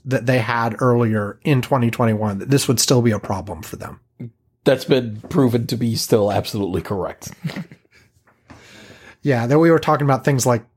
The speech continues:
Speaker 1: trunks falling off and
Speaker 2: Yep.
Speaker 1: things like
Speaker 2: Bumpers
Speaker 1: that.
Speaker 2: falling off and, yeah.
Speaker 1: Yeah.
Speaker 2: It's, yeah. The, the other day, somebody was, like, looking over a brand new Mo-, Plaid, which is, like, their top Model S model.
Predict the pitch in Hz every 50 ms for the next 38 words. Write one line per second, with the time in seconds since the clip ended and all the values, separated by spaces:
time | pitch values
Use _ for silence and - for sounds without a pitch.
0 | _ _ - - 143 131 120 - - - - 131 120 113 107 113 110 107 110 110
1 | 110 110 110 - - 113 101 101 98 95 98 - _ _ _ _ _ _ _ _
2 | - 127 123 - - - _ - - - - 120 107 101 - 110 101 104 101 104
3 | 101 110 98 98 98 92 92 98 98 98 98 95 95 92 - 92 87 85 - -
4 | _ _ _ - - - 123 113 - - - - - - - _ _ - - -
5 | - _ _ - - - _ _ _ _ _ _ _ _ - - - - - -
6 | _ - 170 196 208 - 185 185 190 180 202 185 170 170 160 156 156 156 147 -
7 | 175 160 156 156 147 147 139 131 135 120 110 135 135 131 135 147 139 131 127 123
8 | 123 - 123 117 110 - 113 104 127 123 120 120 120 123 120 117 107 107 113 113
9 | 113 110 - _ _ - - - - 120 117 113 110 110 113 117 - 98 92 -
10 | 98 87 85 85 82 87 98 - - 92 85 - - 117 107 104 104 - _ -
11 | 110 104 101 98 92 92 95 92 92 - - - 98 95 92 92 92 92 92